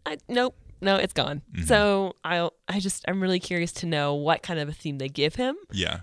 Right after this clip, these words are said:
Speaker 1: And, like, what we're gonna, the feelings that we're gonna get
Speaker 2: Mm-hmm.
Speaker 1: from it.
Speaker 2: Yeah.
Speaker 1: Should be interesting.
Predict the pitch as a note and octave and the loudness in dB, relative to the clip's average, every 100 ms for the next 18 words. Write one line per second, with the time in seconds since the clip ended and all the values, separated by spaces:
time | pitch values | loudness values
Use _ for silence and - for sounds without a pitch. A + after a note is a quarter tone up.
0 | - F3 E3 D#3 D3+ E3 E3+ D#3+ - D#3+ | 0 2 4 2 0 0 2 2 0 -4
1 | D#3+ D#3 C#3 C3+ D#3 - _ _ _ _ | -2 0 0 -2 -6 -20 _ _ _ _
2 | _ _ _ G3+ G3+ A3+ C4+ A3+ A3 E3 | _ _ _ -4 0 0 0 -4 -4 -6
3 | D3+ D#3 B2+ C3+ - - _ - F2 D#2+ | -6 -8 -8 -6 -6 -8 _ -6 -2 -2
4 | D2+ C#2+ - _ - - B2+ C3+ - _ | -2 -6 -12 _ -10 -6 -4 -6 -8 _
5 | _ _ G2 F#2 - - _ _ _ _ | _ _ -4 -2 -4 -14 _ _ _ _
6 | _ _ _ _ _ _ - G3 D3+ - | _ _ _ _ _ _ -6 -4 -4 -8
7 | - - G3 | -12 -12 -12